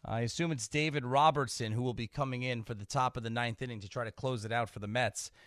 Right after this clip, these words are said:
As, look, if the Mets are gonna do anything here, they've gotta beat teams like Washington, um, and they've gotta beat teams like Kansas City,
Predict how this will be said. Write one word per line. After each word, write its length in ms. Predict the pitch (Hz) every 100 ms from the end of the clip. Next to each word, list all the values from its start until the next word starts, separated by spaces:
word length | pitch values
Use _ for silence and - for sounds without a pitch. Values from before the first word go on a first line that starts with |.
| - _ -
As, 320 | - 104 107
look, 220 | 156 113
if 140 | 120
the 80 | 139
Mets 260 | 139 165 -
are 60 |
gonna 180 | 151 147
do 220 | 131 139
anything 420 | 139 165 131 131 107
here, 260 | 110 110
they've 200 | 113 117
gotta 240 | 117 135 131
beat 240 | 131 113
teams 280 | 143 143 117
like 160 | 117
Washington, 720 | 107 113 123 - 110 104 95 90 _ _ _ -
um, 560 | - 98 92 92 87 82 78 - 220 - _ _ _ -
and 120 | 110 110
they've 120 | 104
gotta 180 | 123 120
beat 220 | 120 107
teams 260 | 131 120
like 140 | 113 107
Kansas 360 | 135 127 107
City, 360 | - 147 131